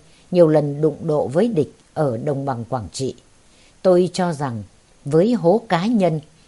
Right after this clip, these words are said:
dựa vào lũy tre với tất cả hỏa lực có trong tay, chúng ta đủ sức ngăn chặn địch trong một ngày.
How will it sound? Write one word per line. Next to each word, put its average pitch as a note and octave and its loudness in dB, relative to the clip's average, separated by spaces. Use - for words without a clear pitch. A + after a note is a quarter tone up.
dựa D3+ 0
vào C#3 -4
lũy F#3 -4
tre E3+ -2
với D#3+ -2
tất - -4
cả A2 0
hỏa A#2+ -4
lực A#2 -6
có G3 -4
trong D3+ -6
tay, C3+ -6
chúng A#3 -2
ta F3+ -2
đủ C3 -2
sức - -6
ngăn F3 -4
chặn B2+ -8
địch B2 -6
trong E3 -2
một B2 -6
ngày. A2 -8